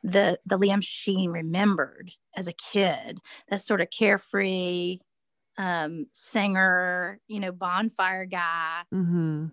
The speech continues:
Speaker 1: Um, and then, and then now what in the world has happened to him? You know, that he's just ha-, like, she would have never imagined a guy like that to not be an amazing dad, you know?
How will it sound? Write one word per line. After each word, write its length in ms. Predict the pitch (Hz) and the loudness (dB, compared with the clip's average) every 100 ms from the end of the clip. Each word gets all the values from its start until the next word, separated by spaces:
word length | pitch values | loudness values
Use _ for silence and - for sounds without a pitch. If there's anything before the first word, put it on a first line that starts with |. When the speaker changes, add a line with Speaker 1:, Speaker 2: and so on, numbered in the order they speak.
| - | -8
Speaker 1:
Um, 320 | 214 190 185 170 - | -10 -8 -10 -16 -12
and 220 | 214 208 | -8 -6
then, 240 | 202 202 - | -6 -8 -6
and 160 | 208 | -4
then 140 | 196 196 | -4 -4
now 200 | 202 196 | -4 -4
what 300 | 185 254 - | -2 -2 0
in 120 | 220 | -2
the 80 | 175 | -2
world 560 | 160 165 196 277 220 | -4 0 4 6 4
has 140 | 190 180 | 2 -10
happened 460 | - 233 - 320 | -4 -2 0 -2
to 120 | - 180 | -4 -10
him? 520 | 165 127 78 - - _ - | -10 -12 -14 -20 -20 _ -4
You 80 | 202 | -2
know, 100 | 185 | 0
that 140 | 190 | -2
he's 220 | 196 196 | -4 -6
just 560 | - 196 175 - - - _ _ _ _ _ _ | -4 -4 -4 -10 -20 -20 _ _ _ _ _ _
ha-, 140 | - - | -10 -10
like, 200 | - 226 - | -2 -2 -2
she 180 | - | 0
would 120 | 277 269 | 0 2
have 100 | 226 | 0
never 240 | 220 214 | 0 0
imagined 580 | 190 175 170 208 190 175 - | -2 -2 -2 -2 -2 -4 -8
a 60 | - | -6
guy 220 | 175 156 | -2 -2
like 200 | 156 151 - | 0 -4 -4
that 460 | 165 156 160 147 - - | -2 0 2 0 -2 -8
to 100 | - | -8
not 280 | 165 147 - | -2 -2 -4
be 120 | 175 | -6
an 80 | 165 | -6
amazing 520 | 156 160 160 - 165 | -6 -8 -10 -8 -6
dad, 480 | 165 - - - - - _ _ _ _ - | -6 -8 -10 -16 -20 -20 _ _ _ _ -2
you 100 | 190 | 0
know? 320 | 180 175 | 2 0